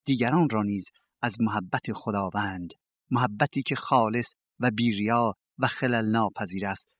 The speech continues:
بهره‌مند شده و آنها را محبت کنید. خدا محبت است و محبت خود را در عیسی مسیح به ما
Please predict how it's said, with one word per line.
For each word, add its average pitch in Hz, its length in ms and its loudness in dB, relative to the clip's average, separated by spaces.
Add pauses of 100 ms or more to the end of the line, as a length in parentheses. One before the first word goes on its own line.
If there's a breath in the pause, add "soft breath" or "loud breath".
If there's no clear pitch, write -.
(140)
بهره‌مند 110 420 0
شده 98 400 -4 (340)
و 104 300 4 (160)
آنها 113 440 0
را 92 260 -6 (160)
محبت - 500 -6
کنید. - 300 -20 (640)
خدا 127 560 0 (220)
محبت 123 500 0
است - 280 -10 (400)
و 135 80 2
محبت 143 540 2
خود 131 240 -4
را 127 340 2
در 131 100 4
عیسی 131 540 0
مسیح 120 380 -4
به 117 80 0
ما 113 260 2